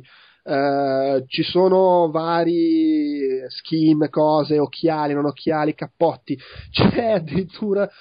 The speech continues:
un client I R C per chattare all'interno del gioco con gli altri che giocano. È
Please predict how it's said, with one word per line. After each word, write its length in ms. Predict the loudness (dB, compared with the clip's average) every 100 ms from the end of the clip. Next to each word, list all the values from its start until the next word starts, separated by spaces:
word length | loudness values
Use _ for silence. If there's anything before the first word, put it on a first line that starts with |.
| -10
un 160 | -6 -6
client 720 | 0 0 2 0 2 2 2
I 300 | 2 4 2
R 160 | 2 -2
C 260 | -4 -6
per 160 | -2 -4
chattare 380 | -4 -8 -4 -2
all'interno 360 | -2 -2 -2
del 120 | -2 -2
gioco 240 | -2 -2
con 140 | -2
gli 120 | -2 -2
altri 280 | -4 -4
che 100 | -6
giocano. 600 | -4 -2 -2 -2 -4 -6 -6 _ _ _ _
È 180 | -6